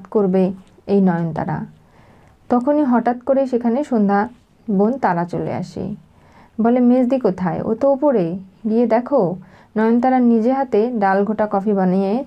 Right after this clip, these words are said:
তোমার জামাইবাবু আকাশকে খাওয়াচ্ছে।"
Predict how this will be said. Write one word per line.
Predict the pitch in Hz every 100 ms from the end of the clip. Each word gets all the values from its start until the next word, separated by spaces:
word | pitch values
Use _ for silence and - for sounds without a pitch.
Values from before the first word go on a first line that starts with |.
| -
তোমার | - 190 196 208 - - -
জামাইবাবু | 208 208 220 240 240
আকাশকে | 202 190 202 -
খাওয়াচ্ছে।" | 190 185 - - - -